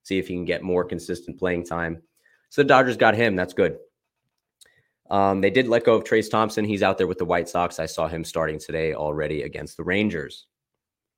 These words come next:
The D-backs, yeah, I mean, the D-backs, they're,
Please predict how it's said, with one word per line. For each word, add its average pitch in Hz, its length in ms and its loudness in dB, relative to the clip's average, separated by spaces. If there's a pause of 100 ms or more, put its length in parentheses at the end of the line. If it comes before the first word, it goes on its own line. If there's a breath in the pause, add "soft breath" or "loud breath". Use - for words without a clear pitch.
(480)
The 98 80 -10
D-backs, 123 480 0
yeah, 104 280 -2 (140)
I 110 80 -4
mean, 107 380 -2 (400)
the 110 100 -8
D-backs, 131 460 -2
they're, 117 320 -2